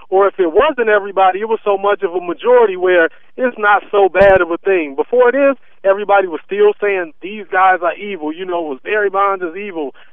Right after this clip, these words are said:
Mike McGwire. Now I think people looking at it like, "Hey, everybody was doing it. Let's get over it." And they really, like, I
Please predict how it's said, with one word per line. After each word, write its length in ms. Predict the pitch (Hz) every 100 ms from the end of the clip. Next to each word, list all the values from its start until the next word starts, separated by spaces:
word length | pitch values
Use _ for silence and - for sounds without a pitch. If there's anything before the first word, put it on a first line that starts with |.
| 165
Mike 220 | 190 202
McGwire. 400 | 180 208 196 170
Now 240 | 220 311
I 20 | 285
think 160 | 247 233
people 240 | 240 220
looking 260 | 226 220 220
at 100 | 208
it 40 |
like, 180 | 196 180
"Hey, 300 | 180 165 151 175
everybody 520 | 202 220 202 208 208
was 180 | 208 208 202
doing 280 | 202 196
it. 120 | 190 175
Let's 180 | 190
get 140 | 196 240
over 320 | 339 175 143
it." 60 | - - -
And 100 | 165
they 120 | 180 185
really, 340 | 180 214 208
like, 220 | 202 185
I 100 | 175